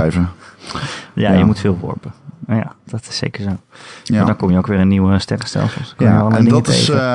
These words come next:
Speaker 2: eh, en dat is dus het punt waarbij ik denk: ja, ik, ik vind het leuk. Dus ik vind het nog steeds, dat is dus wel, ik ben een beetje cynisch of zo, maar ik vind het nog steeds leuk. Alleen,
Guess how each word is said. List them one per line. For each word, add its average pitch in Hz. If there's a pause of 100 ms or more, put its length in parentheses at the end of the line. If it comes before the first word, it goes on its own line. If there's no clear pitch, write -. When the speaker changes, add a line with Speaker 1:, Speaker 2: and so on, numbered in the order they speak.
(160)
Speaker 2:
eh, -
en 123
dat 165
is 117
dus 123
het 117
punt 113
waarbij 101
ik 95
denk: 98
ja, 117
ik, -
ik -
vind 165
het 135
leuk. 196
Dus 139
ik -
vind 147
het 190
nog 151
steeds, 113
dat 131
is 117
dus 110
wel, 110
ik 110
ben 139
een 165
beetje 165
cynisch 120
of 95
zo, 92
maar 113
ik -
vind 208
het 165
nog -
steeds 226
leuk. 190 (460)
Alleen, 139